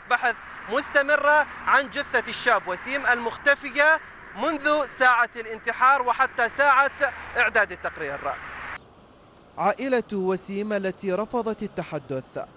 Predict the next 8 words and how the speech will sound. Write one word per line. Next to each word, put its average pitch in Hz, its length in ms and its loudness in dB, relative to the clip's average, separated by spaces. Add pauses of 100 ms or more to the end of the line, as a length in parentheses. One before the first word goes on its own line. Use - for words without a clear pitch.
(280)
لم 147 120 -4
تقم 202 520 -6 (280)
بأي 185 640 -6
مجلس 175 400 -6
للعزاء، 175 680 -2 (420)
لأن 143 200 -8
جثة 147 520 -8
وسيم 202 500 -8